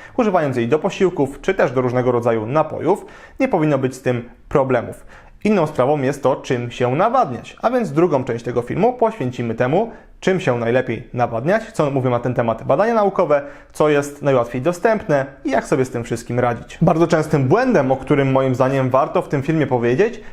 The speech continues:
jest picie zwykłej wody źródlanej.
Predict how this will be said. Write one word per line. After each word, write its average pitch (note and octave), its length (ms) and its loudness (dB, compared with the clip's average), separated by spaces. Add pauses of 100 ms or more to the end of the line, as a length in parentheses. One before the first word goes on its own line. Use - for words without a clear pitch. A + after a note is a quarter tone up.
jest A3+ 340 0
picie D#3 360 2
zwykłej C3 480 0
wody B2 340 0 (140)
źródlanej. B2+ 720 0